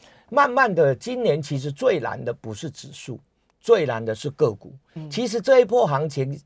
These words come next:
Speaker 1: 跌下来，有好多股票，最起码有五分之一的股票呢，跌破五成。
Speaker 2: 嗯，对。
Speaker 1: 跌五成。
Speaker 2: 对，对，真的。
Speaker 1: 五成，从最高最低跌五成。
Speaker 2: 有很多个股也很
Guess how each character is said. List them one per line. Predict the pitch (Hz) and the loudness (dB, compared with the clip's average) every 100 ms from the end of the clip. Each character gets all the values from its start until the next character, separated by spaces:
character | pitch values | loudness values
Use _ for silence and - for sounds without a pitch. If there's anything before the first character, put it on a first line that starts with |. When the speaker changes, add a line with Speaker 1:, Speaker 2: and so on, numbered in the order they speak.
| _ | _
Speaker 1:
跌 | 135 139 | -6 -4
下 | 156 160 | 0 0
来， | 110 107 - _ _ _ | -2 -8 -16 _ _ _
有 | 156 135 117 117 131 _ _ _ _ _ _ | 2 2 2 -4 -10 _ _ _ _ _ _
好 | - 156 117 | -4 2 2
多 | 107 208 | 4 4
股 | 190 - | 2 -2
票， | 135 143 110 | -6 -4 0
最 | - 196 | 4 4
起 | - 123 | 2 -6
码 | 139 104 | -4 -4
有 | 107 110 | -4 -8
五 | 113 95 | -8 -8
分 | 131 | -6
之 | 143 139 | -8 -6
一 | 139 | -6
的 | 120 | -6
股 | - 107 | -8 -10
票 | - 123 90 | -10 -10 -10
呢， | - _ _ | -14 _ _
跌 | - 113 | -6 -6
破 | 117 147 | -2 -2
五 | 110 - - | -2 -6 -16
成。 | - 139 _ _ - | -20 -20 _ _ -10
Speaker 2:
嗯， | 185 156 107 _ - | -8 -8 -12 _ -12
对。 | 117 | -2
Speaker 1:
跌 | 165 156 196 - | 2 4 4 2
五 | 170 92 | -4 -6
成。 | - - - _ - | -10 -16 -18 _ -10
Speaker 2:
对， | 139 110 107 _ _ _ | -8 -10 -16 _ _ _
对， | 127 110 - | -10 -10 -12
真 | 123 | -2
的。 | 196 | 2
Speaker 1:
五 | 202 | 2
成， | 190 131 160 | 0 -4 -6
从 | 185 220 | -4 -2
最 | 269 233 | 4 4
高 | 180 196 | 4 2
最 | 196 151 | 0 -2
低 | 170 | -4
跌 | 156 - 151 | -6 -4 -4
五 | 117 | -6
成。 | - - - | -12 -20 -16
Speaker 2:
有 | 135 120 - | -10 -10 -10
很 | - 135 | -10 -4
多 | 180 | -4
个 | 180 190 | 0 -2
股 | - - - 101 _ | -2 -6 -18 -18 _
也 | - 165 | -6 -4
很 | 143 | 4